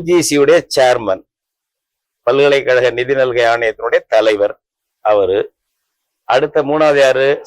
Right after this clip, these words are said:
செனேட் அல்லது சிண்டிகேட்ல இருந்து ஒருத்தர். இப்ப இந்த மூணு பேர் வச்சுக்கோங்க. செனேட், சிண்டிகேட் நமக்கு மாநிலத்துக்கு இருப்பாங்கன்னு சொல்ல முடியாது. பல துணைவேந்தர்கள் ரவிக்கு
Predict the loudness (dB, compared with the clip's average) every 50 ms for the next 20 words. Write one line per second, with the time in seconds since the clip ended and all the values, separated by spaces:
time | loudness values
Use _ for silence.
0 | -4 -2 -2 0 0 0 0 0 0 0 0 -2 -2 -4 -8 -8 -6 -8 -6 -2
1 | -2 -2 -2 0 -2 -2 -2 -2 -2 -2 -2 -2 -2 -2 -2 -2 -2 -2 -2 -6
2 | _ _ _ _ _ _ _ _ -20 -20 _ _ _ _ _ _ _ _ _ -20
3 | -20 -20 _ _ _ _ -2 0 0 0 0 -2 -2 -4 -4 -2 0 0 0 2
4 | 2 2 2 2 0 0 0 -2 -2 -2 -2 -2 -2 0 0 0 0 -2 -4 -4
5 | -4 -4 -4 -2 -2 -4 -2 -2 -2 -2 -2 -2 -6 -8 -8 -4 -2 -2 0 0
6 | -2 -4 -4 -4 -6 -6 -4 -2 -2 -2 -2 -2 -4 -4 -4 -4 -2 -2 0 0
7 | 0 -2 -6 _ _ _ _ _ _ _ _ _ _ _ _ _ _ _ _ _
8 | _ _ _ _ _ _ _ -2 0 2 2 4 4 4 4 4 4 4 2 0
9 | 0 -2 -2 0 2 2 2 0 0 0 -2 0 0 0 0 0 0 0 0 0
10 | 2 2 2 2 0 -2 -4 -6